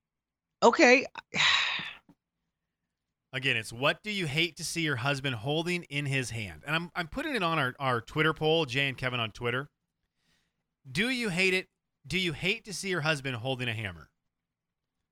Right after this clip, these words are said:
Speaker 1: That's a good question. I'm gonna s-, I'm gonna go with somebody on the, Gina on the,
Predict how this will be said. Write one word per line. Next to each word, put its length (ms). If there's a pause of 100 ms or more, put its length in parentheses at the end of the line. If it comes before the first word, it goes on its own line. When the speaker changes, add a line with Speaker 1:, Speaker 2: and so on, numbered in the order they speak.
(280)
Speaker 1:
That's 180
a 40
good 200
question. 360
I'm 160
gonna 120
s-, 160
I'm 140
gonna 120
go 180
with 100
somebody 320
on 120
the, 260
Gina 280
on 240
the, 320